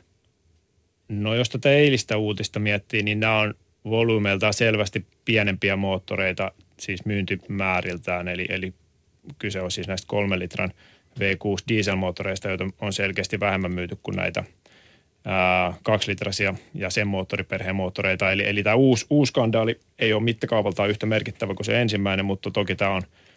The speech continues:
aika iso mainekolaus lisää tähän, tähän tota,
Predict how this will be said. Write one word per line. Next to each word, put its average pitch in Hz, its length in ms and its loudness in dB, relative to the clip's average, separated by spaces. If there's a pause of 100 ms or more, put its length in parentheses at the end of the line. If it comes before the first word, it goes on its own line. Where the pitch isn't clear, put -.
(360)
aika 98 260 0
iso 101 180 2
mainekolaus 98 800 0
lisää 98 520 0 (640)
tähän, 92 360 -4
tähän 92 280 -4
tota, 92 300 -6